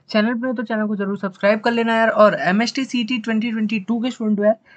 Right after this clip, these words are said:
एग्जाम दे चुके हो पर परसेंटाइल के बारे में सोच रहे हो,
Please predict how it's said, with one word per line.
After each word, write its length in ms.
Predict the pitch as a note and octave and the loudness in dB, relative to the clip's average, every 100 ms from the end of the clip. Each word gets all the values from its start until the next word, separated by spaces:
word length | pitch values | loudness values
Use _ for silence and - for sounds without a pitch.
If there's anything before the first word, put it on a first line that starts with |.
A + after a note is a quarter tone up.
| _ - | _ -4
एग्जाम 480 | G3 E3+ G#3+ A3+ | -4 2 2 4
दे 140 | G3 A3+ | 2 0
चुके 280 | G3 G#3+ A3 | -2 -4 0
हो 180 | G#3+ A3 | 0 0
पर 180 | A3+ | 0
परसेंटाइल 680 | G#3 G#3 F#3+ G#3 G3+ G3 G#3+ | 2 2 2 0 0 2 2
के 180 | G3 A3+ G#3+ | 0 -2 2
बारे 260 | F#3+ G3 G3 | 4 4 2
में 100 | G3+ | -4
सोच 340 | G3 G3+ G3+ | -2 -4 -2
रहे 120 | G3+ | -4
हो, 120 | G3 | -2